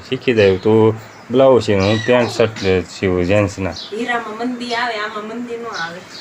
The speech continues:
Speaker 1: હા, તો આપણે એવું કંઈક કરીએ. આપણે તો ઈ આપણે પેન્ટ શર્ટ સીવીએ જેન્ટ્સના, અને લેડીઝના ઈ બ્લાઉઝ ને એવું ડ્રેસ ને એવું સીવે. એવું કંઈક આપણે આગળ જતા કંઈક થોડું વિચારશું.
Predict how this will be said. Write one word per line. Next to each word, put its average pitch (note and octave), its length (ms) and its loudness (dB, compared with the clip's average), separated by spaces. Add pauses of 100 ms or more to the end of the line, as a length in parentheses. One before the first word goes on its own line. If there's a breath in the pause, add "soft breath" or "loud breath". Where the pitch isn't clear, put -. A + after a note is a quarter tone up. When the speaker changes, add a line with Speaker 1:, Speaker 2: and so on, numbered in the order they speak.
(200)
Speaker 1:
હા, F#2 80 -6
તો F#2+ 120 -2
આપણે A2 220 2
એવું A2+ 120 2
કંઈક G#2 200 0
કરીએ. G#2 220 2
આપણે F#2+ 220 0
તો F#2+ 80 -10
ઈ A2 300 -6 (460)
આપણે A#2 260 -4 (460)
પેન્ટ C#3 260 -4
શર્ટ A#2 160 -6
સીવીએ G#2 380 -6
જેન્ટ્સના, F#2+ 500 -6
અને G#2 220 -8
લેડીઝના A2+ 500 -8
ઈ A2 80 -6
બ્લાઉઝ A2+ 340 -6 (100)
ને G#2 100 -8
એવું A#2 280 -10
ડ્રેસ A2 280 -6
ને A#2+ 80 -10
એવું C3+ 160 -8
સીવે. F#2 280 -14 (460)
એવું A2+ 180 -8
કંઈક A2+ 160 -6
આપણે G#2+ 260 0 (380)
આગળ A2 240 -4
જતા A2 120 -4
કંઈક G#2+ 140 -10
થોડું G2+ 300 -10
વિચારશું. A#2 520 -8